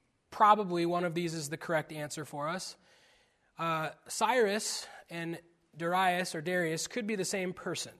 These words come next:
And this is where you get into the historical records.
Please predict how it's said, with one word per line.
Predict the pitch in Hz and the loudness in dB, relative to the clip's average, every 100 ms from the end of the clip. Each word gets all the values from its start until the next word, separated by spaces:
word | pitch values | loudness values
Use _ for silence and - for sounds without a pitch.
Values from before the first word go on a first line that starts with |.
| - _ | -20 _
And | 151 147 143 147 _ _ _ _ _ - | -10 -8 -8 -10 _ _ _ _ _ -8
this | 196 | -4
is | 220 | 0
where | 233 | 0
you | 226 | 0
get | 208 | 2
into | 233 247 | 2 4
the | 233 | 2
historical | 233 - 214 220 - | 2 2 4 4 4
records. | 190 180 175 180 180 165 - | 2 2 0 -2 -2 -4 -6